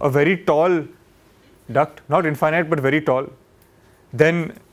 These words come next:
uh, this would be a kind of, uh, limiting,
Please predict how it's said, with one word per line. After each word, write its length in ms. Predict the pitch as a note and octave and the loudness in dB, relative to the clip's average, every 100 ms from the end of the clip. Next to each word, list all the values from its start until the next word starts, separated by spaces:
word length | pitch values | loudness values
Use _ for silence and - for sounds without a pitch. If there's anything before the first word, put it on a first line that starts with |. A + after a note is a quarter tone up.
| - - - | -20 -20 -2
uh, 320 | C#3 C3+ C3 | 0 2 0
this 320 | A#2 F#3 - | 2 0 0
would 180 | G#3+ F3+ | -2 0
be 280 | E3+ G3+ G3+ - | 0 2 0 -2
a 100 | E3 | -2
kind 280 | D#3+ E3 F3 | -2 0 0
of, 260 | E3+ - | 0 -2
uh, 340 | D3+ C3 A#2 G#2+ A2 - - _ _ _ _ - C#3+ | 0 0 -2 -6 -10 -18 -20 _ _ _ _ -18 -2
limiting, 460 | C#3+ D#3 E3 F3+ | 0 2 0 -2